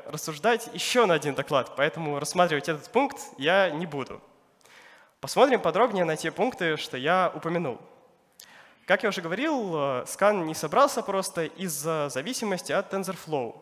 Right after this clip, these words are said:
Есть и другие библиотеки, например, Face и disk I N N, которые зависели от open M P.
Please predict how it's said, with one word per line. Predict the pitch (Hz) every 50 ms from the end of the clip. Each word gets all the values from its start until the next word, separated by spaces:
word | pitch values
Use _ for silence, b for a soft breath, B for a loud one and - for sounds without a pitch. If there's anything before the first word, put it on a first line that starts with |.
| - - - _ _ b b b b b b b b
Есть | 165 233 269 269 - -
и | 220
другие | 190 220 233 220 240 240 214
библиотеки, | 165 156 147 135 147 135 139 - - 277 339 - 202
например, | 170 156 143 - 156 160 165 165 156 143 - - -
Face | 175 165 139 139 - 143
и |
disk | 131 139 131 - - 156
I | 151 147
N | 143 127
N, | 113 104 - - - - b b b b b
которые | - 156 - 240 294 294 262 208
зависели | 160 165 165 226 262 - - 220 185
от | 165 - 185 220 220 - -
open | - 185 208 - 208 208 202
M | 202
P. | - - 151 131